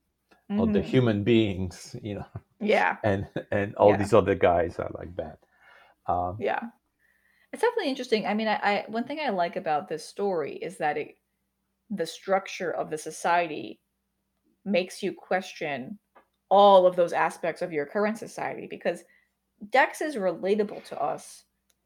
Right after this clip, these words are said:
Speaker 2: in that they have a job, they have a family, they have, uh, you know, attractions to people, they have food they eat, they have this little adventure, they have, like, feelings and philosophies.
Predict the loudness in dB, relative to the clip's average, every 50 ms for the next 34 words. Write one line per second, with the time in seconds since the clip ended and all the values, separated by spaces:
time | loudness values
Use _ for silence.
0 | _ _ _ -6 -6 -4 -2 -2 0 0 0 0 -2 -6 -14 _ _ _ _ _
1 | -4 -2 -2 -2 -2 -2 0 2 4 4 4 4 4 2 0 0 -4 -4 -4 -6
2 | -8 -8 -10 -10 -6 -4 -4 -4 -4 -6 -6 -6 -6 -6 -6 -8 -8 -6 -6 -4
3 | -4 -4 -6 -6 -6 -6 -6 -8 -8 -12 -16 _ _ _ _ _ _ _ _ _
4 | -8 -6 -6 -6 -6 -8 -10 -12 -10 -8 -8 -8 -4 -2 0 0 0 -2 -6 -8
5 | -8 -8 -10 -12 -12 -12 -12 -10 -8 -6 -6 -4 -4 -4 -6 -6 -8 -10 -8 -8
6 | -8 -4 -4 -4 -4 -2 -4 -6 -6 -6 -6 -4 -4 -4 -4 -4 -6 -6 -8 -10
7 | -8 -6 -4 -4 -2 -2 -2 -2 -2 -4 -4 -4 -2 -2 -2 -2 0 0 0 0
8 | 0 -2 -6 -6 -8 _ -2 0 0 0 0 -2 -8 -12 -12 -14 -16 _ _ _
9 | -2 0 0 0 0 -4 -6 -6 -6 -6 -8